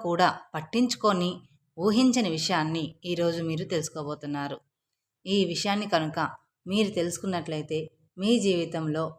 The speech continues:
కొత్త మార్పులు వచ్చి, మీకు అంతా శుభం జరుగుతుంది. లేదంటే చాలా రకాలుగా నష్టపోవాల్సి ఉన్నటువంటి పరిస్థితి వస్తుంది. ఎందుకంటే కుంభరాశి వాళ్ళ ఇంట్లో ఒక దేవత తిరుగుతుంది. ఆ దేవత యొక్క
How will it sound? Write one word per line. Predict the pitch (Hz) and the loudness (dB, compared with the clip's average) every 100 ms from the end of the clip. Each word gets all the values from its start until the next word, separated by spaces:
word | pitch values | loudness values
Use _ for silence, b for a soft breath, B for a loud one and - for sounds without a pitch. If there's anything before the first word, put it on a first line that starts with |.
| _ - | _ -10
కొత్త | 180 214 | -8 -4
మార్పులు | 208 165 156 151 147 | 0 0 -2 -6 -4
వచ్చి, | 151 - 175 170 - _ _ - | -6 -6 -4 -4 -8 _ _ -6
మీకు | 185 196 202 151 - - | -2 -2 -2 -10 -12 -10
అంతా | 170 165 185 196 | -8 -2 0 0
శుభం | 160 165 165 | -2 -4 -4
జరుగుతుంది. | 151 151 147 147 147 147 _ _ _ _ - | -4 -6 -6 -8 -6 -8 _ _ _ _ -6
లేదంటే | 156 180 175 160 165 151 - _ _ - | -2 0 0 -2 -2 -4 -6 _ _ -2
చాలా | 170 185 240 - | 4 6 8 6
రకాలుగా | 226 - 175 170 170 | 6 4 2 4 0
నష్టపోవాల్సి | 156 - - 160 156 156 160 156 160 _ - | -2 -6 -4 -2 0 -2 -6 -8 -10 _ -12
ఉన్నటువంటి | 165 170 165 156 151 | -6 -6 -4 -6 -8
పరిస్థితి | - 175 - 208 202 | -6 -6 -6 -4 -2
వస్తుంది. | 160 156 156 147 151 - _ _ _ _ _ _ - | -2 -4 -8 -8 -8 -12 _ _ _ _ _ _ -8
ఎందుకంటే | 175 202 240 202 160 214 269 269 _ _ - | -2 0 2 0 0 0 0 -2 _ _ -8
కుంభరాశి | 185 247 254 226 202 | 0 6 6 6 4
వాళ్ళ | 175 165 | 2 2
ఇంట్లో | 165 190 180 185 - | -2 -2 -2 -2 -4
ఒక | 160 156 | -4 -2
దేవత | 160 180 - 208 | 0 0 0 -2
తిరుగుతుంది. | 160 156 156 156 151 147 _ _ _ - | -4 -4 -2 -2 -2 -4 _ _ _ -6
ఆ | 165 180 | 0 0
దేవత | 160 190 214 | 2 0 2
యొక్క | 202 160 | 0 -2